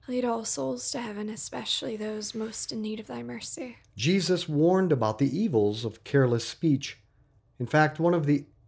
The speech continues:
Speaker 2: most graphic images he ever used involved the dangers of the tongue. He said, "It's not what goes into the mouth that defiles a man, but what comes out of his mouth, that defiles a man."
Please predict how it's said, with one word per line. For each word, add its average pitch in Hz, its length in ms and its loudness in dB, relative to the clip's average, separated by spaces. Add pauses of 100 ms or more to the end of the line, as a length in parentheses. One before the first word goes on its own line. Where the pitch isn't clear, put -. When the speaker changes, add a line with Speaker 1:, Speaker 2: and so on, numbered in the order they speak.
(400)
Speaker 2:
most 143 340 4
graphic 165 720 2
images 123 460 4
he 139 120 6
ever 135 180 6
used 135 520 4 (460)
involved 131 460 6
the 127 60 4
dangers 120 600 4
of 113 80 -2
the 113 60 2
tongue. 127 460 -2 (440)
He - 180 -2
said, 139 440 4 (760)
"It's - 200 -4
not 220 240 0
what 147 180 0
goes 147 260 10
into 208 260 8
the 151 100 6
mouth 107 400 2
that 107 160 0
defiles 113 520 4
a 113 40 0
man, 110 420 0 (480)
but - 180 -8
what 139 300 -6
comes 151 340 0 (120)
out 220 300 2
of 113 140 0
his 110 200 0
mouth, 98 420 -2 (260)
that 151 460 0
defiles 104 600 -2
a 107 60 0
man." 101 400 -2